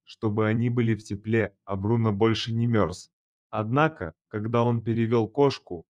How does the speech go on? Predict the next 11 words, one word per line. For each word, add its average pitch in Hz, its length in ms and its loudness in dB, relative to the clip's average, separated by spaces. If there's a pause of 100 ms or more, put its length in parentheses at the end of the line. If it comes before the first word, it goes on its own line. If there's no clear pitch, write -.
Бруно 120 400 0
был 110 260 2
очень 104 340 0
расстроен, 113 720 0 (140)
и 104 80 -10
хозяин 120 500 2
пришлось 117 440 0
впустить 107 580 -8
его 113 180 0
на 110 120 2
веранду, 107 680 2